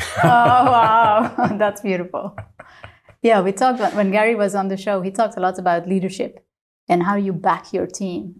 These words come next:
Speaker 2: and make them feel trusted and backed by their leader, even though they make a mistake.
Speaker 1: Right.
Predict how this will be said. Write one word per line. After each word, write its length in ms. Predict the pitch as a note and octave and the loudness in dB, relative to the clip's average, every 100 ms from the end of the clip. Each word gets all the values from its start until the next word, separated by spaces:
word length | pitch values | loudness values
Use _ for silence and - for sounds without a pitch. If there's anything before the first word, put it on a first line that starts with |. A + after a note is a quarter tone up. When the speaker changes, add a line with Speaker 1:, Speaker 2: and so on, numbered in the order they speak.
| _ | _
Speaker 2:
and 200 | F#3+ F3 | -6 -4
make 220 | F3+ F#3 F#3 | -4 -6 -6
them 160 | F3 | -8
feel 440 | F3 F3+ F3 F3 - | -8 -8 -8 -8 -8
trusted 600 | - F#3 - A#3+ - G3+ _ _ _ - | -6 -6 -6 -12 -14 -16 _ _ _ -8
and 160 | G3 F3 | -2 2
backed 340 | G3 G3 B3 | 0 -2 -8
by 160 | G3 F3 | -6 -6
their 240 | F#3 F#3 | -8 -4
leader, 300 | G#3+ C#4 F#3 E3+ - _ _ - | 0 2 2 0 -8 _ _ -4
even 340 | A3 G3+ G3+ | -2 -2 -2
though 160 | G3 G3 | -2 -2
they 100 | F#3+ | -4
make 200 | F#3 F#3 | -6 -10
a 20 | |
mistake. 500 | F#3+ F#3+ G#3 C#4 - _ - | -12 -10 -10 -10 -16 _ -4
Speaker 1:
Right. 280 | F2 - | -4 -4